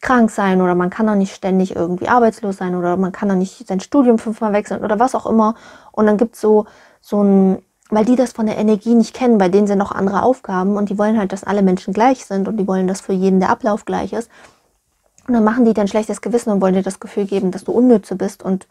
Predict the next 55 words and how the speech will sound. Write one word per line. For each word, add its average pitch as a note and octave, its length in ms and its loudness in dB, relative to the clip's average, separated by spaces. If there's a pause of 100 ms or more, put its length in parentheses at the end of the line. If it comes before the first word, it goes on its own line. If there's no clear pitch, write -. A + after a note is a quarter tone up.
(100)
du F#3+ 80 0
bist F3+ 240 -4
ganz F3 200 -4
und F#3+ 100 0
gar F#3+ 140 4
nicht F3 220 -6
Unnütze. F3 340 -8
Und F3+ 120 -4
das G3 160 -2
soll G3 100 -6
ich G3 120 -10
dir G#3 120 -12
hier G3+ 120 -10
sagen. F#3 360 -10 (680)
Ja, F#3+ 160 0
weil F#3+ 180 -2
ihr, A#3 280 4
ich A3+ 140 -2
sag A3+ 280 -2
ja, F#3 100 -2 (280)
ihr A3 80 -4
seid G#3+ 160 4
wie G#3 80 2
diese G3+ 240 2
Anker A#3 260 0
und A3 100 2
die - 80 -2
Energiebällchen G#3 760 0
kommen G#3+ 200 2
so G3 80 2
nach F#3+ 140 2
unten. G3 400 0 (260)
So G3 140 -4
dieses, F#3 400 2
das - 240 -20
wird G#3+ 220 -2
angezapft. G3+ 720 0
Ihr G3+ 340 0
zapft - 400 -8
diese F#3+ 200 2
Energie F#3+ 440 2
an, F#3+ 180 2
die G3 240 -4
zu - 220 -4
euch G3 220 -4
kommt F#3+ 320 -2
und F#3+ 160 0
die G3 100 -2
ihr G3 100 0
dann G3 160 -2
aber F#3+ 200 -2
auch E3+ 160 -4
weitergeben F#3+ 500 -4
könnt F3+ 280 -4
hier G3 340 0